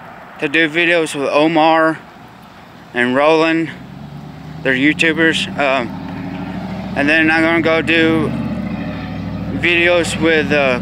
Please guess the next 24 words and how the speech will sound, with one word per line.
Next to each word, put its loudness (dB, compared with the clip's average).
K-Dog. 2
And, 4
uh, 2
I'm 2
gonna 2
do 2
three 4
A 2
M 2
videos 2
with 2
Omar 4
and 2
Roland 4
and -6
whoever 4
else 4
joins, 6
like 2
Patty 4
the 0
G 4
Team, 2
Heather's 2